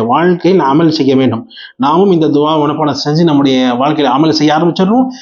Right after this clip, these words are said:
அதே மாதிரி நம்முடைய பிள்ளைகளுக்கும் இந்த துஆக்களை கட்டாயமாக கற்றுக் கொடுத்து அவர்களையும் ஓத சொல்ல வேண்டும். இன்ஷா அல்லாஹ், அல்லாஹ் நம் அனைவருக்கும் ஓதக்கூடிய பாக்கியத்தை தந்து அருள்வானாக. ஆமீன். இன்ஷா அல்லாஹ். முதலாவதாக, உயரமான இடத்தில் ஏறும் பொழுது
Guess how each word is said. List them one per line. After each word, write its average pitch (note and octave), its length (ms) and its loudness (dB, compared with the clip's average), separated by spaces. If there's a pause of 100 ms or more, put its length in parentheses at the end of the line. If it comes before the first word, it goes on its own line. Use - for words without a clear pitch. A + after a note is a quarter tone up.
(120)
அதே G#3 280 0
மாதிரி A3+ 260 2
நம்முடைய F3+ 380 0
பிள்ளைகளுக்கும் A3+ 840 0
இந்த E3+ 160 2
துஆக்களை E3 560 0 (100)
கட்டாயமாக G3+ 800 -2
கற்றுக் D#3+ 320 -4
கொடுத்து G#3+ 360 2
அவர்களையும் F#3+ 640 2 (420)
ஓத E3+ 280 4
சொல்ல C3+ 320 0
வேண்டும். B2 380 0
இன்ஷா C3+ 220 -2
அல்லாஹ், B2 200 2
அல்லாஹ் C#3+ 180 0
நம் C3 160 0
அனைவருக்கும் D#3+ 460 0
ஓதக்கூடிய C3+ 460 0 (580)
பாக்கியத்தை C#3 460 -2
தந்து B2 240 0
அருள்வானாக. A2+ 560 -2 (200)
ஆமீன். A#2 360 0
இன்ஷா A#2+ 240 -6
அல்லாஹ். G2+ 240 -4
முதலாவதாக, F#3 560 0 (640)
உயரமான C#4 880 0
இடத்தில் A#3+ 480 0 (440)
ஏறும் F#3+ 360 0
பொழுது C#3+ 280 0